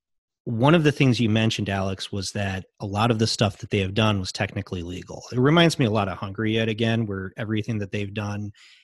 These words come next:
is technically legal. But there's a difference between following the law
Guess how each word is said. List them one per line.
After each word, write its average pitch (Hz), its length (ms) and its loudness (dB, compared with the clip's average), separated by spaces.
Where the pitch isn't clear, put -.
is 104 360 -2
technically 107 580 -8
legal. 110 480 -6
But 120 140 0
there's 139 180 4
a 123 60 2
difference 143 680 2
between 113 720 0
following 113 640 0
the 131 80 -2
law 123 500 2